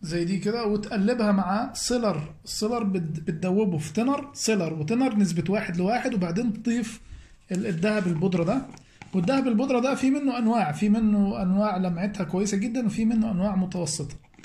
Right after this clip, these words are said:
فإحنا النهاردة هنستخدم الجاهز اللي هو من جوتن ده، ده نحاسي، وهنعمل دلوقتي نحاسي وذهبي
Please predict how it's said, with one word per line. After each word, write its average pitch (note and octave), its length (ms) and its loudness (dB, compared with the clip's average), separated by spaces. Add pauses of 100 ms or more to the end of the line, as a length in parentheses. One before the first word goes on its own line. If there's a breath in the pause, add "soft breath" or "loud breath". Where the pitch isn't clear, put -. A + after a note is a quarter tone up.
(320 loud breath)
فإحنا A#3 320 0
النهاردة A#3 440 2
هنستخدم A#3 540 0 (260)
الجاهز G#3+ 640 0
اللي E3+ 180 0
هو G3+ 300 2 (120)
من E3 140 0
جوتن F3+ 340 0
ده، F#3 120 0
ده F#3+ 140 0
نحاسي، A3 520 -2 (440 soft breath)
وهنعمل G#3 520 0
دلوقتي G3+ 540 0
نحاسي G#3 480 -2
وذهبي F3 760 -2